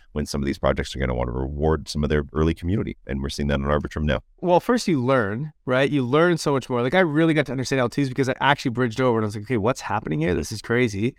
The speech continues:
Speaker 2: So that's cool. And then you're right. You get paid to do it. Why would you not ever wanna do that?
Speaker 1: That's right.
Speaker 2: Play around. It's, it's great. You don't get that in any other space. All right, next up, Socks on Fire. Please your dao to burn Unisocks tokens.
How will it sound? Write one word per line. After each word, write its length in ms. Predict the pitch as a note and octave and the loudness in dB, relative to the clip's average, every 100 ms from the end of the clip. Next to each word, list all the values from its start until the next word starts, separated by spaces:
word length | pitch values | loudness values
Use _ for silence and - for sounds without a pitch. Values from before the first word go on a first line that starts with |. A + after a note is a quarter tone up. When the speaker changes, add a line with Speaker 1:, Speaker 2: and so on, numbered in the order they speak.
| - | -8
Speaker 2:
So 140 | - | -4
that's 260 | D#3 F3 - | 4 4 4
cool. 200 | E3 D#3+ | 2 4
And 120 | D#3 | 2
then 80 | C#3+ | 2
you're 100 | C3+ | 2
right. 220 | D3 G#2+ | 2 2
You 120 | C#3+ | -2
get 140 | D#3 D#3 | -2 0
paid 240 | D#3 C#3+ | 2 0
to 40 | B2+ | 0
do 160 | E3 | 0
it. 140 | - - - | 0 -6 -10
Why 180 | A#2+ C#3+ | 0 2
would 180 | D3 D3+ | 2 0
you 60 | |
not 320 | C#3 B2+ C3 | 2 4 2
ever 160 | C3 C3 | 2 2
wanna 180 | B2 A#2 | 2 2
do 140 | B2 | 0
that? 160 | A2 - | -4 -4
Speaker 1:
That's 80 | - | -2
right. 80 | |
Speaker 2:
Play 100 | D3 | 4
around. 300 | D3 C3+ A2+ - | 6 8 6 2
It's, 280 | C#3+ - - - | -18 -18 -20 -16
it's 100 | - | -12
great. 300 | - A#2+ - _ - | 0 2 0 _ -6
You 100 | B2+ | -2
don't 140 | C#3+ | 0
get 140 | D3 C#3 | 0 0
that 120 | A2 | 0
in 60 | |
any 100 | A2 | 0
other 100 | G#2+ | -2
space. 380 | F#2+ - G2+ - _ _ _ _ - | -4 -6 -6 -6 _ _ _ _ 4
All 60 | |
right, 180 | G3+ E3 | 4 4
next 380 | D#3+ G3+ G#3 - | 2 2 2 4
up, 220 | D#3+ A#2+ _ _ | 4 4 _ _
Socks 640 | - - E3+ F#3+ G3+ - - | -16 0 6 6 4 -4 -2
on 260 | D3+ D#3+ D#3 | 2 2 0
Fire. 400 | C3+ C3+ A#2 G2+ | 0 2 2 -2
Please 300 | - D#3+ E3+ | -2 0 4
your 80 | |
dao 200 | E3 E3 - | 6 6 4
to 100 | A#2 | -6
burn 440 | G#2 B2+ E3+ D3+ | 0 2 2 2
Unisocks 480 | C3 G#3 - F2+ - | 2 0 0 -6 -6
tokens. 600 | A#2 G2 G2+ F2+ - | -4 -2 -2 -4 -12